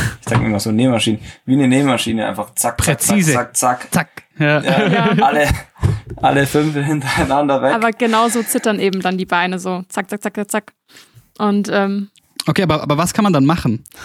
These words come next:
Speaker 2: Also kann, oder kann man irgendwas
Speaker 3: Nein,
Speaker 2: machen?
Speaker 3: also
Speaker 2: Oder?
Speaker 3: du kannst da echt nicht viel machen. Also Franzi Preuß hat's noch am besten gemacht, indem man dann immer so versucht, so ein bisschen leicht in die Knie zu gehen.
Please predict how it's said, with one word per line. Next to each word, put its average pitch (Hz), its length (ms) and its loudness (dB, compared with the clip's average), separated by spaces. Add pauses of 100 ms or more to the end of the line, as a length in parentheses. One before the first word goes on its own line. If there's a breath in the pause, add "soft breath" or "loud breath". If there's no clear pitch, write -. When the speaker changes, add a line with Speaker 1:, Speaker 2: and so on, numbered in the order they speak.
(560 loud breath)
Speaker 2:
Also 131 140 0
kann, 160 220 0
oder 143 180 0
kann - 160 0
man 196 140 4
irgendwas 196 240 2
Speaker 3:
Nein, 190 80 2
Speaker 2:
machen? 202 220 2
Speaker 3:
also 202 460 -4 (200)
Speaker 2:
Oder? 135 300 4
Speaker 3:
du 123 60 2
kannst 240 360 0
da 220 80 2
echt - 180 -6
nicht 202 180 -6
viel 190 140 -4
machen. 180 420 -6 (200)
Also 190 420 -2 (140)
Franzi 208 320 0
Preuß 208 340 0
hat's 214 140 -2
noch 208 100 -4
am 196 120 -2
besten 208 280 0
gemacht, 196 320 -2
indem 202 220 0
man 196 120 2
dann 190 180 -2
immer 196 200 0
so 190 80 0
versucht, 190 420 -4
so - 60 -2
ein 196 100 0
bisschen 196 280 0
leicht 190 340 0
in 208 80 0
die 190 100 -2
Knie 247 440 2
zu 262 160 -2
gehen. 254 420 0